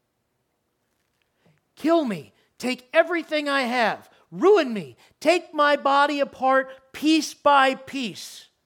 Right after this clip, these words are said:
I'll have the pain of it. I'll endure it, but I will not be afraid of it.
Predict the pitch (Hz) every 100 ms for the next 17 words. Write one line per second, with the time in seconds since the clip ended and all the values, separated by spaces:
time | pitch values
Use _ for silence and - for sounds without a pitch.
0 | _ _ _ _ _ _ _ _ _ _
1 | _ _ _ _ _ _ _ _ _ _
2 | _ 196 233 214 233 214 185 - 220 240
3 | 220 196 214 214 _ _ _ _ _ _
4 | _ _ _ 190 233 240 220 190 233 247
5 | 202 208 - _ _ _ _ _ - 185
6 | 208 190 180 190 214 165 202 170 - 202
7 | 185 143 147 -